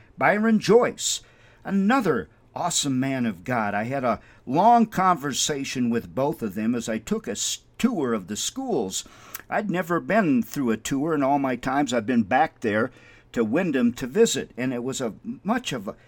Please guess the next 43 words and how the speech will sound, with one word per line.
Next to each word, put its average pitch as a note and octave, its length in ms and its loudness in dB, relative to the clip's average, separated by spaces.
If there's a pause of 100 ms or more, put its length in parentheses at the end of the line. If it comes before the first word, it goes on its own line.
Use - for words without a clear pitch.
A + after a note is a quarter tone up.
(160)
so C4 280 -4
much D3 320 -4
of A2 120 -8
a G#2 80 -4
blessing. F#2+ 680 -8 (880)
I G#3+ 60 -8
want A#3 160 -2
to - 40 -2
share E3+ 300 0
with C#3 180 -2
you B2+ 140 -2
here B2 300 -2
this G#2+ 340 -6
morning, B2 340 0
friends, A2 540 -4
that G2+ 320 -4 (600)
when A#2 200 0
you G#3 160 2
have F3 240 0
people D3 300 -8
like G#2 280 -4
Dane B2 380 -2
Nielsen B2+ 580 -4
and F#2 220 -6
Byron B2 460 -2
Joyce A#2+ 640 -4
and, E2 180 -8 (460)
and F#2+ 180 -8
others C3+ 560 -2 (140)
in A#2+ 160 0
your G#2 160 0
school C3 400 -6
system, B2+ 680 -4 (460)
we B2+ 180 -2
need D#3+ 240 0
to A2+ 60 -2
pray C3+ 400 -6
for A#2 180 -10
them F#2+ 280 -4
and F#2 120 -6
hold C3+ 380 -6
them A2+ 240 0
up. B2 240 -2